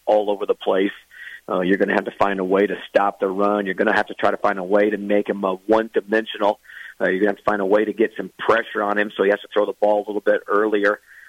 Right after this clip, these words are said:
Um, all those factors go into effect, and so as we've done all year long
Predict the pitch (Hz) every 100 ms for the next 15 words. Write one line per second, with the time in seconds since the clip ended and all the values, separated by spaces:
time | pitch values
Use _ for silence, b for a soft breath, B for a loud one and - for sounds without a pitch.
0 | - 98 92 92 - - 156 147 123 117
1 | - 120 120 113 104 110 110 107 107 98
2 | - 104 104 - 95 - 95 95 B B
3 | B - 214 175 147 123 117 113 117 113
4 | 107 110 113 110